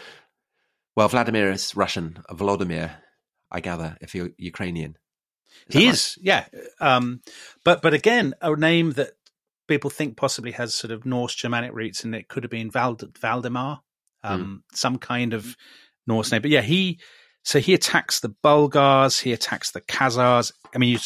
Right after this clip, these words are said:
Speaker 2: s-, saying that Igor was expansionist. Sviatoslav is very expansionist.
Speaker 1: Vladimir.
Speaker 2: He fights absolutely.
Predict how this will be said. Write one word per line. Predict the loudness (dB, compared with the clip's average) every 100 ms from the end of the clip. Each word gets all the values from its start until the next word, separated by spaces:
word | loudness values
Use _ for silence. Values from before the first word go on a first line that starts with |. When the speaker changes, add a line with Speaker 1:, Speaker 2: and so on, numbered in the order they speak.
| -4
Speaker 2:
s-, | -2
saying | -2 -2
that | -6
Igor | -4 -4 -6
was | -8
expansionist. | -12 -10 -10 -10 -8 -8
Sviatoslav | -4 -6 -4 -8 -10
is | -8
very | 0 2 2
expansionist. | -2 -10 -10 -10 -10 -10 -10 -12 _ _ _
Speaker 1:
Vladimir. | 0 2
Speaker 2:
He |
fights | 4 2 0 -2
absolutely. | 0 2 4